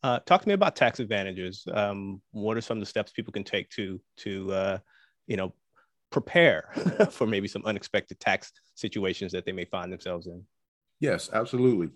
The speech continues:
Speaker 2: So one of the things that we like to suggest is that you find, uh, retirement fund accounts or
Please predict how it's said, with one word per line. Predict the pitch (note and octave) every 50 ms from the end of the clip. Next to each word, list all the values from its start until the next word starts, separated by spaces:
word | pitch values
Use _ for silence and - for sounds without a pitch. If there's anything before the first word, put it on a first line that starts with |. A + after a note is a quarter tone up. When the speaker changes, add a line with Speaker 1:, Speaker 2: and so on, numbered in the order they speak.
| _ _ _ -
Speaker 2:
So | - - C3 B2 A#2+ A#2+ A#2 A2+ A2 -
one | B2 B2+ C3+ D3
of | D3 C#3
the | C#3
things | C3 - C3+ B2+ A#2+ G2+
that | A2 G2+ G2
we | G#2 A#2 A#2
like | A2 G2+ G#2 G2+ -
to | - F#2
suggest | - - F2 D2+ D#2+ F#2+ F#2 F2+ F2+ - -
is | F2 D2
that | - E2+ D#2+ - - _ _ _
you | - G#2 G#2
find, | G2 - - - A#2+ B2 B2+ C3 C3+ C3 B2+ B2+ -
uh, | G#2 G#2 G2+ G2 F#2+ F#2+ F2+ - -
retirement | F#2+ F2 - - A2+ A2+ A2+ A2 A2 A2 A2 -
fund | - A#2 A2+ A2+ A2+ A2 A#2 A2+ -
accounts | - F2+ - - A#2+ A#2+ C3 C#3 C#3 - - - - _ _ _ _ _
or | - G2+ G2+ G#2 G#2 G#2 G2+ G2+ G2 G2 G2